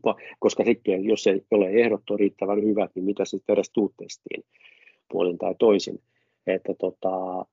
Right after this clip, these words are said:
toi, toi, ää, et sit jos testi menee hyvin ja medikaalit kaikki menee ok, molemmat on sitä mieltä, että tää on, tää on fine juttu, niin pistetään nimet alle. Niin silloin se on tietysti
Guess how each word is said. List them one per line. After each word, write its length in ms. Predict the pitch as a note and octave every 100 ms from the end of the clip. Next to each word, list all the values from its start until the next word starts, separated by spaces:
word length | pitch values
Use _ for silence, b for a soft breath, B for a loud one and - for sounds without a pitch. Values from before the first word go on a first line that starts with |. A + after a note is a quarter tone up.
| _ -
toi, 200 | F#2+ F#2
toi, 460 | - F#2+ F#2+ F#2 F#2 - - - - -
ää, 340 | D#2 C2 - -
et 80 | -
sit 180 | - -
jos 140 | -
testi 260 | - C#3 -
menee 280 | C3 C3+ C3
hyvin 260 | C3 B2
ja 120 | A#2 A2+
medikaalit 560 | B2 A#2+ B2 A#2+ A2
kaikki 300 | - B2 -
menee 240 | G#2+ G#2+ G#2+
ok, 220 | A2 - G2+
molemmat 400 | G#2 A2 G#2 F#2+ -
on 60 | F#2+
sitä 240 | G2 G2
mieltä, 340 | F#2 F2+ F2+ F#2+
että 120 | _
tää 120 | G2
on, 140 | F#2+ F2+ _
tää 100 | F#2+
on 60 | F#2+
fine 280 | G2 G2 F#2
juttu, 280 | - -
niin 120 | F2 F2+
pistetään 440 | E2+ - - F2+
nimet 300 | F2+ F2+ F2
alle. 300 | F#2+ F2 - - _ _ _ _ _ _
Niin 320 | F2 F2 F2 - _ _ -
silloin 280 | G#2 F#2 E2+
se 80 |
on 140 | F2+ F2
tietysti 340 | - F2 -